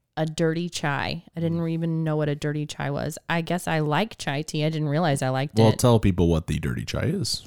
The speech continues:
Speaker 2: so they might order
Speaker 1: It's
Speaker 2: one.
Speaker 1: chai and espresso. So it's a mix of tea and coffee. And I'm pretty sure they must put a sauce in it 'cause I was trying some different recipes the other day. Some guy came by the shop and said,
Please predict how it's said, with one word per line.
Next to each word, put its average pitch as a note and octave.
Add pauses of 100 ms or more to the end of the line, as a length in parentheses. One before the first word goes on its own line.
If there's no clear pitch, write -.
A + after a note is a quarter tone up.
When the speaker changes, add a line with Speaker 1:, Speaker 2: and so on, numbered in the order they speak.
Speaker 2:
so -
they -
might -
order B2+
Speaker 1:
It's -
Speaker 2:
one. A1+
Speaker 1:
chai F3+ (500)
and D#3+
espresso. -
So -
it's E3+
a E3
mix E3+
of C#3+
tea G3
and D#3
coffee. D#3 (260)
And G3
I'm G3+
pretty C4
sure G#3+
they G3
must F#3
put E3+
a E3+
sauce E3
in D#3
it C3
'cause -
I F#3
was F3+
trying F3+
some E3
different D#3+
recipes D#3
the D3+
other D3
day. D3
Some G3
guy A3+
came G#3
by E3+
the F3
shop E3
and E3+
said, C#3+